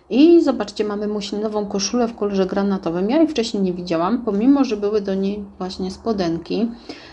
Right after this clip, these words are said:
E, znaczy, może niekoniecznie do niej, trzydzieści pięć złotych, koszula muślinowa. Myślę, że to jest bardzo dobra cena, jeżeli chodzi o koszulę, e, muślinową. Ona jest taka rozpinana na guziczki z kołnierzykiem.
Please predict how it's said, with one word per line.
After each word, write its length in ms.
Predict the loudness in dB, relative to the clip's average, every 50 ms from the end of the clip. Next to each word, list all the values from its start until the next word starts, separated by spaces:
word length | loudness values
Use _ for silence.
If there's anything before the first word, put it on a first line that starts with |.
| -20 -8
E, 480 | -4 0 2 2 4 2 2 0 0 0
znaczy, 260 | 0 -2 0 0 0
może 260 | 2 2 2 2 2
niekoniecznie 800 | 2 2 2 2 2 4 4 4 4 4 4 2 2 4 4 4
do 160 | 6 4 4
niej, 160 | 2 2 0 -2
trzydzieści 480 | -4 -6 -4 -4 -4 -4 -4 -6 -6
pięć 260 | -4 -2 -2 -2 -2
złotych, 480 | -4 -4 -6 -4 -4 0 4 4 4 4 2 -4 -12 -14
koszula 600 | -8 -8 -8 -8 -6 -6 -4 -2 0 0 -2 -2
muślinowa. 920 | -2 -4 -6 -6 -6 -6 -6 -4 -2 -2 -2 -2 -2 0 2 2 4 4 2 0 -2 -10 -16 -18 -18 -20 -10 -4
Myślę, 260 | -4 -2 -2 -2 -2 -2
że 120 | -2 -2
to 100 | -2 -2
jest 120 | -2 -2
bardzo 320 | 0 0 0 2 2 0 -2
dobra 300 | -2 -2 -2 -2 -4 -4
cena, 280 | -2 2 6 6 6
jeżeli 200 | 6 6 4 2
chodzi 220 | 2 0 0 0 -2
o 80 | -2
koszulę, 600 | -4 -4 -4 -4 -4 -2 0 0 0 0 0 -2 -8 -14 -20 -20 -20 -20 -20 -20 -20 -20 -18 -10 -4
e, 300 | 2 2 4 4 4 4
muślinową. 920 | 4 2 2 2 0 0 2 2 4 4 4 4 2 2 2 2 0 0
Ona 160 | 0 0 0
jest 100 | -2 -2
taka 180 | -4 -8 -6 -6
rozpinana 540 | -6 -6 -6 -8 -8 -6 -4 -4 -2 0 0
na 140 | 0 -2 -2
guziczki 600 | -4 -6 -2 -2 -2 -2 -2 -6 -6 -6 -6 -6
z 100 | -6 -6
kołnierzykiem. 840 | -6 -4 -4 -2 -2 -2 0 0 0 0 0 0 0 0 0 -2